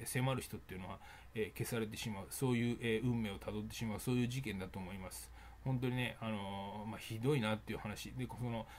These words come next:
事件の後もね、この渡辺靖子さんに対して、あの、わ-、悪く言いますから、そのバイマルしてたとかね、そんな、全くその根も葉もないような話ね。だから、こういったことがわからないんですよ。調べてないのか何だかわからないですけど、その岐阜グループの話とかも知らずに、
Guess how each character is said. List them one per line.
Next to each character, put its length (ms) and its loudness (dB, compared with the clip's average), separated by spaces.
事 140 -2
件 180 4
の 80 2
後 200 2
も 100 -2
ね、 260 -2
こ 60 0
の 100 2
渡 200 0
辺 200 2
靖 160 2
子 80 2
さ 140 -2
ん 60 -2
に 80 -4
対 200 -4
し 60 -8
て、 260 -8
あ 60 -4
の、 180 0
わ-、 200 6
悪 260 6
く 60 -4
言 100 0
い 60 0
ま 100 0
す 140 -6
か 60 -4
ら、 60 -4
そ 120 -6
の 80 -4
バ 140 2
イ 60 6
マ 100 2
ル 120 2
し 80 -8
て 120 -4
た 100 -2
と 100 -10
か 80 -10
ね、 160 -12
そ 160 -2
ん 80 0
な、 140 -4
全 260 0
く 100 2
そ 120 2
の 120 2
根 100 6
も 140 6
葉 100 0
も 140 0
な 100 2
い 60 0
よ 80 -4
う 20 -6
な 80 -4
話 300 -6
ね。 100 -10
だ 80 6
か 60 8
ら、 60 2
こ 120 2
う 40 6
い 40 2
っ 20 -2
た 100 2
こ 80 0
と 80 2
が 100 4
わ 140 6
か 140 0
ら 60 4
な 100 2
い 40 6
ん 60 4
で 80 0
す 80 -4
よ。 120 0
調 360 2
べ 80 2
て 100 4
な 80 4
い 40 4
の 100 2
か 60 4
何 140 4
だ 60 2
か 80 2
わ 140 4
か 80 6
ら 60 6
な 100 2
い 40 0
で 60 -4
す 100 -6
け 80 -4
ど、 220 2
そ 80 4
の 100 4
岐 140 4
阜 180 6
グ 80 6
ル 80 8
ー 40 6
プ 120 2
の 80 0
話 180 2
と 60 -6
か 80 -2
も 80 0
知 160 0
ら 100 6
ず 140 2
に、 240 2